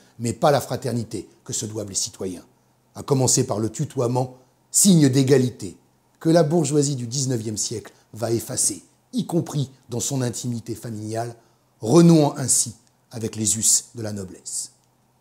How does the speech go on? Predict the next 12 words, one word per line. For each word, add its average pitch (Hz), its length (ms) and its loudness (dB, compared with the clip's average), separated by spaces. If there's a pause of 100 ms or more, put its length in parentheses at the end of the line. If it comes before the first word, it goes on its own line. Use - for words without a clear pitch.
(340)
En 123 100 -2
mai 185 120 8
soixante-huit, 190 600 2 (300)
on 143 100 2
ne 156 60 2
trouve 156 180 0
pas 160 160 0
la 156 80 2
plage 156 260 -2
sous 170 120 -6
les 143 100 0
pavés, 107 340 -6